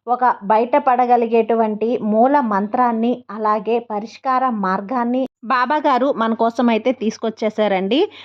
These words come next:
ఆ మూల మంత్రం, ఆ పరిష్కార మార్గం ఏంటి అనేది ఈరోజు వీడియోలో పూర్తిగా విందాం. సమస్యల సుడిగుండంలో చిక్కుకుపోయి ఉన్నావా? పీకల్లోతు అప్పుల్లోకి కూరుకుపోయి ఉన్నావా?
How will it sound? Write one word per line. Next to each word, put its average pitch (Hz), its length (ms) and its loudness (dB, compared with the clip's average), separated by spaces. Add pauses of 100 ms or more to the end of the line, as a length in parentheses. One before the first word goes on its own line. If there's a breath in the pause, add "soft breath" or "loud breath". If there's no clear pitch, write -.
(120)
ఆ 226 180 -2
మూల 226 360 0
మంత్రం, 233 480 2 (200)
ఆ 226 160 -4
పరిష్కార 240 600 -2
మార్గం 196 460 0 (140)
ఏంటి 214 440 0
అనేది 196 420 0 (100)
ఈరోజు 196 380 2
వీడియోలో 185 520 0
పూర్తిగా 185 540 -8
విందాం. 165 340 -6 (1200)
సమస్యల 370 520 2
సుడిగుండంలో 294 880 4
చిక్కుకుపోయి 269 760 -2
ఉన్నావా? 208 460 0 (840)
పీకల్లోతు 330 840 2
అప్పుల్లోకి 285 760 2
కూరుకుపోయి 247 680 -4
ఉన్నావా? 214 520 -2